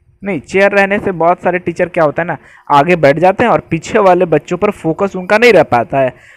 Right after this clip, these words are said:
तो इसलिए एक behavior teacher को ये होना चाहिए, ये प्रयास करना चाहिए कि वो class में क्या करें, घूम घूम कर पढ़ाएं, ताकि सभी बच्चे, ओ, ओ, को उनके contact में रहें। और number eight है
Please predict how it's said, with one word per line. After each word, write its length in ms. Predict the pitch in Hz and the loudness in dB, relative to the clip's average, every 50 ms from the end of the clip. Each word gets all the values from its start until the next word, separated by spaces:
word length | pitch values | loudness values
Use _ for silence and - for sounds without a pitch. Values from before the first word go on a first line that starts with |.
| _ - | _ -6
तो 60 | 214 | -6
इसलिए 420 | 214 - 220 202 196 202 202 214 226 - - _ _ _ _ _ - | -6 -6 -6 -6 0 2 2 2 2 0 -6 _ _ _ _ _ -2
एक 180 | 196 190 - | -2 -2 -2
behavior 600 | 165 156 160 156 160 147 143 156 170 196 214 202 - _ _ - | -2 0 0 2 2 0 -2 0 2 0 0 0 -4 _ _ -8
teacher 320 | 180 170 160 - 247 240 | -6 -4 0 2 2 2
को 140 | 233 - 214 | 2 0 -2
ये 120 | 196 180 185 | 0 0 0
होना 280 | 180 185 165 160 156 | 0 -2 -4 -4 -4
चाहिए, 520 | - - 143 117 104 104 123 - - - _ _ _ _ _ _ _ _ _ - | -4 -2 -4 -4 -4 -6 -8 -10 -12 -14 _ _ _ _ _ _ _ _ _ -6
ये 160 | 160 175 196 | -2 0 0
प्रयास 480 | 196 - - 156 143 151 170 220 240 - | 0 0 2 2 4 4 4 2 0 0
करना 280 | - 208 185 170 170 160 | -2 -2 -2 -2 -4 -6
चाहिए 320 | - 160 123 123 139 175 | -4 -4 -4 -4 -4 -6
कि 140 | 208 - 185 | -6 -4 -4
वो 60 | 175 | -4
class 420 | - - 143 139 139 - - - | -4 -2 0 2 2 2 0 -4
में 120 | 170 175 170 - | -10 -10 -4 -2
क्या 120 | 170 202 | 0 0
करें, 340 | - 339 196 147 117 101 - _ _ _ _ _ _ 160 | 2 0 0 0 -2 -4 -10 _ _ _ _ _ _ -16
घूम 360 | 156 151 156 202 254 277 269 | -10 -6 -2 -2 -2 -2 -2
घूम 220 | 226 220 214 202 190 | -2 -2 -2 0 0
कर 140 | 202 185 | 0 0
पढ़ाएं, 320 | 180 - 165 156 147 175 214 | 2 0 0 0 0 -2 0
ताकि 380 | - 180 165 165 - 220 233 - _ _ _ _ - | 0 0 0 0 -2 -10 -10 -12 _ _ _ _ -10
सभी 380 | - - 175 175 170 208 233 | -4 -2 0 0 2 0 0
बच्चे, 500 | 196 165 170 160 - - - 214 214 - - 165 | 2 2 0 0 -2 -2 -2 -2 -2 -2 -4 -4
ओ, 260 | 170 165 160 156 147 | -2 -2 0 0 -2
ओ, 500 | 135 - - - - 147 156 165 156 147 | -2 -6 -12 -20 -14 -10 -6 -6 -6 -6
को 300 | 147 - - 170 175 175 | -6 -4 -2 0 0 0
उनके 360 | - - 175 170 165 - 165 | 0 -2 -6 -8 -8 -10 -8
contact 480 | 151 165 147 143 139 151 160 160 - 160 | -4 -2 -2 -2 0 -2 -4 -4 -6 -8
में 140 | 156 135 113 | -6 -6 -6
रहें। 220 | 104 110 143 220 - _ _ _ _ _ _ _ _ _ | -6 -6 -8 -12 -14 _ _ _ _ _ _ _ _ _
और 180 | - 160 170 175 | -4 -2 -2 0
number 300 | 175 185 190 202 233 - | -2 -2 0 0 0 0
eight 380 | - - - 190 208 214 - - | 0 0 2 2 2 2 2 2
है 240 | 156 131 185 - | 2 0 0 -2